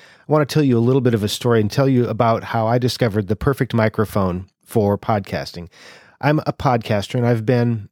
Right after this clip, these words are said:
a bit of a gearhead. Over the last five years, I've bought and tested at least ten microphones for my podcast. That's at least five, I'm sorry, at least ten microphones over the last five years. Everything from something that pl-,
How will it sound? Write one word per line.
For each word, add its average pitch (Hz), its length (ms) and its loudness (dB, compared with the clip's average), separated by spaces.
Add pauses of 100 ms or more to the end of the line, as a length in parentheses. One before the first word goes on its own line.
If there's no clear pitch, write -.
a 131 80 -2
bit 139 240 0
of 127 140 0
a 113 40 0
gearhead. 98 760 -4 (360)
Over 139 160 2
the 151 60 2
last 127 320 0
five 117 300 2
years, 107 240 0
I've 107 200 0
bought 123 300 2
and 110 140 -4
tested 110 560 -4
at - 160 -4
least 127 600 0 (360)
ten 123 240 2
microphones 104 560 2
for - 80 -6
my 95 160 0
podcast. - 580 -6
That's 110 320 -2
at 117 180 -2
least 123 640 0
five, 101 540 0 (120)
I'm 104 160 0
sorry, 90 240 -4
at 85 80 -4
least 123 440 0
ten 117 240 0
microphones 98 640 -2 (420)
over 120 160 2
the 120 60 2
last 110 260 2
five 101 260 0
years. 80 240 -4
Everything 107 520 0
from 101 400 0 (400)
something 117 280 2
that - 120 -2
pl-, 117 200 0